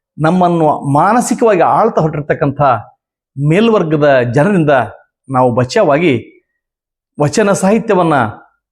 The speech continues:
ಅಂಬೇಡ್ಕರ್ ಅವರ ತತ್ವಗಳನ್ನ, ಬುದ್ಧನ ಅಹಿಂಸೆಯ ಮಾತುಗಳನ್ನ,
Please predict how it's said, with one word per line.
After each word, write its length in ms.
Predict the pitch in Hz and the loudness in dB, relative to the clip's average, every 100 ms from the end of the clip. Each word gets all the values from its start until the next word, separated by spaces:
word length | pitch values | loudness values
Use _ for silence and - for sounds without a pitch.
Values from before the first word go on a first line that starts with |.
| _ | _
ಅಂಬೇಡ್ಕರ್ 460 | 147 170 208 208 190 | -4 0 0 0 0
ಅವರ 180 | 170 156 | 0 0
ತತ್ವಗಳನ್ನ, 600 | - 190 220 196 175 156 120 - _ _ _ _ - | -2 -2 0 0 2 0 -2 -4 _ _ _ _ -4
ಬುದ್ಧನ 380 | 170 180 196 180 151 - | -2 0 0 0 -2 0
ಅಹಿಂಸೆಯ 480 | 208 254 208 208 175 135 - - | 2 2 2 2 2 0 -4 -4
ಮಾತುಗಳನ್ನ, 600 | 147 226 - 170 151 143 | 0 0 0 0 2 0